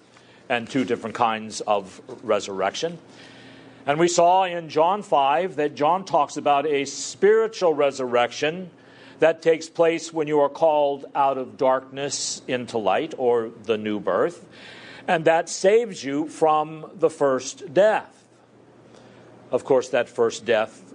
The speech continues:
was a spiritual death. The Bible tells us that Adam sa-, that God said to Adam, "In the day you eat of the fruit, you shall die." But Adam went on to live for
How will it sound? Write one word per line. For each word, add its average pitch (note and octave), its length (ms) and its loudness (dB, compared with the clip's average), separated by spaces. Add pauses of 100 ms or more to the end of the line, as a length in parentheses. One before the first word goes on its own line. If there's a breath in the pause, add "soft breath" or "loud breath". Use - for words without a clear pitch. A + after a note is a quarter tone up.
was A#2+ 240 0
a C3+ 280 -2
spiritual G#2 840 -4 (240)
death. G2 280 -2 (1040 loud breath)
The C#3+ 80 2
Bible D#3+ 400 2
tells D#3 360 2
us G3 180 -2
that D3 180 2
Adam D3+ 340 0
sa-, E3 280 -2
that C#3 200 0
God D#3+ 300 2
said D#3 260 -2
to D#3 100 2
Adam, E3 360 2
"In D#3+ 80 -4
the D#3+ 100 0
day E3+ 240 4
you D#3+ 260 0
eat F#3+ 260 0
of F3 120 2
the D#3 80 -2
fruit, F#3 400 0
you E3+ 540 2 (100)
shall D3+ 600 2
die." E3+ 560 2
But D3+ 320 0 (360 loud breath)
Adam E3+ 440 2
went D#3+ 180 2
on D3+ 220 2
to F3 80 0
live D#3 340 2
for D3+ 380 2